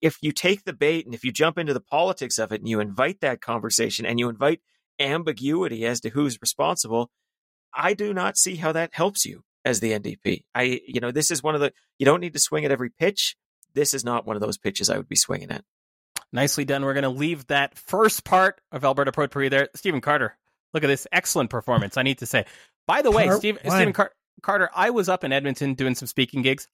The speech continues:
Speaker 2: A lot of fans of the pod. Surprisingly,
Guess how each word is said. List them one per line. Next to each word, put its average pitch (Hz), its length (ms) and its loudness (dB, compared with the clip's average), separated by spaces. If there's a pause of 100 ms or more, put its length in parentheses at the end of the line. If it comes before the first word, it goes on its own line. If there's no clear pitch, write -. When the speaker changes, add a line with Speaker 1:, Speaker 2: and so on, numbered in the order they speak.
Speaker 2:
A 131 60 -6
lot 165 260 4
of 220 80 0
fans 175 320 0
of 156 100 0
the 139 100 -2
pod. 135 380 0 (360)
Surprisingly, 170 1080 0